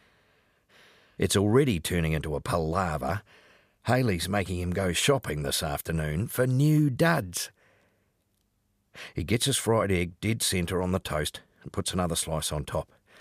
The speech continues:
As he takes a bite, he leans over the plate, preempting the jets of yolk that shoot out from his sandwich. If you don't try, you don't get.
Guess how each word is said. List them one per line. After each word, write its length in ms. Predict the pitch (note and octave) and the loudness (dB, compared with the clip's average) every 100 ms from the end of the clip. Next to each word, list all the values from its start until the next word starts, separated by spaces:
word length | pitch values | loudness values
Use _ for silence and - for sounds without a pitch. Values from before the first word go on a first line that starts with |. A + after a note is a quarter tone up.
| - _ _ _ _ _ - | -20 _ _ _ _ _ -4
As 140 | F2+ | -2
he 80 | E2+ | -2
takes 260 | F2 E2+ - | -2 -2 -2
a 60 | |
bite, 380 | D#2 G2+ E2 D2+ | 0 2 0 -2
he 120 | - | -6
leans 320 | E2 G2+ G2+ | 0 2 4
over 180 | G2 F2+ | 2 2
the 120 | D2+ | 0
plate, 380 | D2+ G2+ E2 - - - - | -2 0 0 -2 -14 -18 0
preempting 640 | A#2+ B2 G2 D#2+ D#2 C2+ | 4 4 4 0 -6 -6
the 220 | C#2 C2+ | -8 -8
jets 380 | D2 F#2 D#2+ - | -6 -6 -4 -4
of 160 | E2 F2+ | -6 -4
yolk 280 | F2+ D#2 - | -2 -2 -4
that 200 | D2 - | -12 -8
shoot 320 | - - E2 | -4 -2 -2
out 220 | D#2 D2 - | -2 -4 -6
from 160 | D2 | -8
his 100 | C#2+ | -4
sandwich. 540 | - D2+ C#2 - - - - - - - - _ _ _ _ _ | -4 -4 -6 -6 -6 -8 -18 -20 -20 -20 -20 _ _ _ _ _
If 140 | - - | -14 -6
you 160 | D#2+ | -4
don't 240 | F2 A2 A2+ | 0 0 0
try, 440 | - C3+ C#3 A#2+ | 0 2 4 2
you 260 | A#2+ G2 G2+ | 0 -2 -2
don't 280 | A2+ A#2 G2 | 0 -2 0
get. 380 | A2+ B2+ - | -2 -2 -4